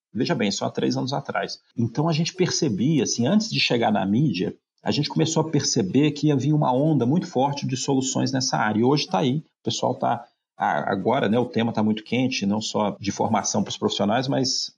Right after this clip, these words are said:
até uma pessoa que não é da área de tecnologia da informação sabe que o futuro tá na inteligência artificial. Então, assim, é um tema muito quente também,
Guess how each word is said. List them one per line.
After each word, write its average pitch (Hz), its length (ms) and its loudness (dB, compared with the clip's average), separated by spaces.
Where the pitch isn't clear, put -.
até 113 280 -2
uma 131 140 0
pessoa 113 480 0
que - 100 -8
não 113 140 2
é 107 60 2
da 95 120 0
área 101 200 0
de 95 80 -10
tecnologia 104 360 -2
da 104 80 2
informação 104 500 -2
sabe - 340 -2
que 127 200 0
o - 80 -2
futuro 117 480 2
tá 117 160 0
na 123 160 0
inteligência 120 460 0
artificial. - 460 -4
Então, 139 200 -2
assim, - 200 -2
é - 20 0
um 110 80 -2
tema 123 220 -2
muito 127 180 -2
quente 123 380 -4
também, 135 440 0